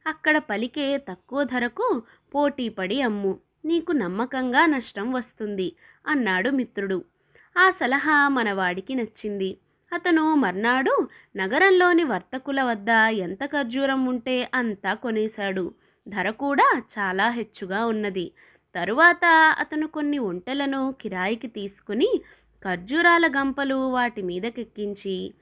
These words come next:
కైరోకి ప్రయాణం అయ్యాడు. చాలా రోజులు ఎడారి మీదుగా ప్రయాణం చేసి అతను పిరమిడ్లు ఉండే ప్రాంతానికి చేరుకున్నాడు. వాటిని చూసి ఆశ్చర్యపోతూ నిలబడ్డాడు.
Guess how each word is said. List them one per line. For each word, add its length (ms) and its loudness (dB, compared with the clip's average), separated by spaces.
కైరోకి 480 -2
ప్రయాణం 640 -2
అయ్యాడు. 560 0
చాలా 320 6
రోజులు 560 2
ఎడారి 440 0
మీదుగా 420 -2
ప్రయాణం 600 -4
చేసి 440 -4
అతను 540 2
పిరమిడ్లు 520 0
ఉండే 340 2
ప్రాంతానికి 720 -4
చేరుకున్నాడు. 920 -2
వాటిని 380 2
చూసి 440 -4
ఆశ్చర్యపోతూ 920 -6
నిలబడ్డాడు. 800 -2